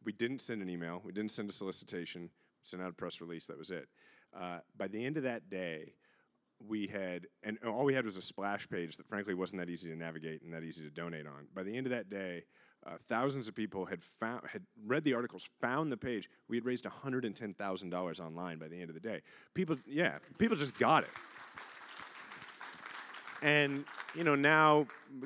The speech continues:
completely separate from the work I'm doing with Let America Vote, uh, you know, the D N C created the Commission to Protect American Democracy from the Trump administration, um,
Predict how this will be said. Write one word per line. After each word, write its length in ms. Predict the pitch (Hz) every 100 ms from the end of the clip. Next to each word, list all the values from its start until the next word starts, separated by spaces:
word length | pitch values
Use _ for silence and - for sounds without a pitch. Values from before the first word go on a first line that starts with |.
| -
completely 400 | 151 170 175 147
separate 400 | 147 143 139 -
from 200 | 123 123
the 80 |
work 180 | 123 123
I'm 100 | 123
doing 140 | 120 110
with 100 | 113
Let 120 | 110
America 300 | 107 107 117
Vote, 320 | 175 233 165 -
uh, 220 | 120 117 101
you 100 | 120
know, 60 |
the 100 | 104
D 160 | 101 117
N 80 | 110
C 240 | - 117
created 340 | 107 104 104 104
the 100 | 98
Commission 380 | 104 101 - 92
to 60 |
Protect 320 | 90 92 95
American 340 | 98 95 90 98
Democracy 520 | 87 90 101 92 87
from 140 | 95
the 40 | 85
Trump 220 | - 127
administration, 680 | 120 98 92 - 92 - 92 - - - -
um, 320 | - 90 85